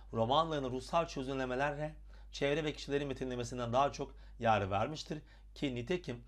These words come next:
psikolojinin öne çıkması zaten psikolojik roman türünün ilk örneği sayılan, e, Eylül'ü yazmasını sağlamıştır. Yani bu bilgi de doğru. E'de Cenab-ı Şahabettin aşk ve tabiat temalarını işlediği şiirlerinde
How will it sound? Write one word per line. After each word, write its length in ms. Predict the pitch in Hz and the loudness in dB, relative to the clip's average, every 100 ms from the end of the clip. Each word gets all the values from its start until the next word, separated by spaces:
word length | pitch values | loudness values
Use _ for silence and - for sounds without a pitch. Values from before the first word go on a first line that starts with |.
| - - - | -20 -20 -12
psikolojinin 640 | 123 - 156 165 139 127 107 | -10 -4 -2 0 0 0 -2
öne 220 | 117 139 | -2 -4
çıkması 540 | - 185 120 - 165 - - - | -6 -8 -6 -4 -6 -8 -18 -8
zaten 500 | 101 135 147 139 135 - - - - | 4 4 4 0 -6 -8 -18 -18 -12
psikolojik 500 | 123 117 143 147 165 | -10 -8 -4 -2 -2
roman 360 | 131 135 160 156 | 0 2 2 0
türünün 320 | - 131 113 | -4 -2 -2
ilk 180 | 123 123 | -2 -2
örneği 260 | 123 110 104 | -2 -2 -2
sayılan, 480 | 104 98 113 160 - - - - 123 | -2 2 4 4 0 -20 -20 -16 -2
e, 280 | 113 104 104 | 0 0 2
Eylül'ü 280 | 135 135 147 | 2 2 4
yazmasını 640 | 131 110 107 - 110 151 151 - - - | 2 2 -2 -2 0 0 -2 -18 -20 -12
sağlamıştır. 640 | - 110 101 95 90 - | 2 4 4 2 -4 -6
Yani 260 | 117 151 165 | -2 0 -2
bu 100 | 160 | -4
bilgi 180 | 151 131 | -2 -2
de 120 | 123 | -2
doğru. 280 | 101 90 - - - - - - | -2 -6 -10 -18 -18 -18 -12 0
E'de 280 | 127 143 170 | 2 2 0
Cenab-ı 260 | 180 185 | -2 -2
Şahabettin 520 | - 160 123 117 101 - - - - - - - - - - - - | 2 2 2 -2 -6 -10 -14 -18 -18 -18 -18 -18 -18 -18 -18 -14 2
aşk 260 | 117 147 - | 4 4 0
ve 160 | 160 170 | -6 -4
tabiat 400 | 170 156 170 170 | -4 0 -2 -2
temalarını 400 | 147 139 131 123 | -6 -2 -2 -2
işlediği 320 | 120 123 113 | -2 -2 -2
şiirlerinde 600 | 113 117 104 98 85 90 | -2 -4 -2 -2 -2 -8